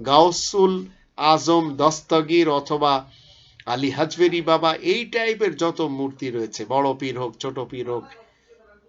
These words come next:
আবার হিন্দুদের মধ্য থেকে যারা, খ্রিস্টান এবং ইহুদিদের মধ্য থেকে যারা নিজেরা মূর্তি তৈরি করে সামনে পুরোহিত সেজে বসে থাকে, এদের সকল কর্মকাণ্ড থেকে আমাদের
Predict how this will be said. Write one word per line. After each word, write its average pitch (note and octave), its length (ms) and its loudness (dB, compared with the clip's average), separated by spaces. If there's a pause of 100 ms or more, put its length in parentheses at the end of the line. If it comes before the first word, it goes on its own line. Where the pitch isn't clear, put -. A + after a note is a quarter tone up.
(800)
আবার B2+ 300 2 (640)
হিন্দুদের F#3 600 0 (380)
মধ্য C#3 300 -4
থেকে C3+ 320 -8
যারা, A#2 300 -4
খ্রিস্টান D3+ 600 -4
এবং C3+ 300 -4
ইহুদিদের E3 480 -6
মধ্য C#3 280 -6
থেকে C3+ 300 -10
যারা A#2 360 -6 (420)
নিজেরা C3+ 380 -2
মূর্তি B2+ 380 -8
তৈরি E3+ 400 0
করে D#3+ 240 0
সামনে C#3 400 -4
পুরোহিত F3+ 480 -4
সেজে C#3 320 -6
বসে A#2+ 260 -8
থাকে, A2+ 360 -10 (460)
এদের C3 280 -4 (580)
সকল F#3 380 -4
কর্মকাণ্ড C3+ 720 -6
থেকে E3 300 -8
আমাদের B2 400 -6